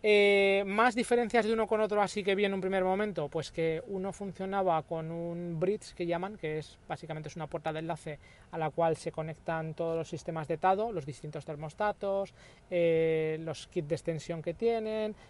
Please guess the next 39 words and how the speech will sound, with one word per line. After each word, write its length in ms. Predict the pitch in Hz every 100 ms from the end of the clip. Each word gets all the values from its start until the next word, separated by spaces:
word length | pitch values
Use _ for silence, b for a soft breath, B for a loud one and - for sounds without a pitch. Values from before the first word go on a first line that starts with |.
| -
las 120 | 165
válvulas 300 | 165 165 165
termostáticas, 760 | 185 202 - 220 214 - 220 - B B -
y 120 | 208
Nest, 320 | 214 226 - -
sin 200 | - 202
embargo, 640 | 190 190 202 202 220 220
eh, 240 | 202 185 175
funciona 400 | 175 160 185 185
de 60 |
otra 160 | 165 165
manera. 560 | 151 151 139 135 156
Es, 380 | 156 156 143 -
eh, 200 | - 165
un, 440 | 156 160 156 160 -
un 100 | 165
aparato 340 | 160 170 160 190
que 140 | 151
se 120 | -
conecta 460 | - 156 - 165 151 B B
a 60 | 156
la 80 | 160
salida 340 | - 160 156
de 120 | 156
la 100 | 160
caldera, 480 | 156 160 165 202 247
que 120 | 165 156
va 160 | 151
alimentado, 640 | 151 156 165 170 233 262 - -
y 280 | 185 175 165
entonces 420 | 151 160 156 160
de 140 | 170
ese 120 | 156
aparato 380 | 185 175 175 196
tienes 220 | 175 170
distintas 400 | 160 - 165 -
opciones 280 | 160 165 156
de 80 | 151
configuración, 760 | 156 151 160 160 160 170 175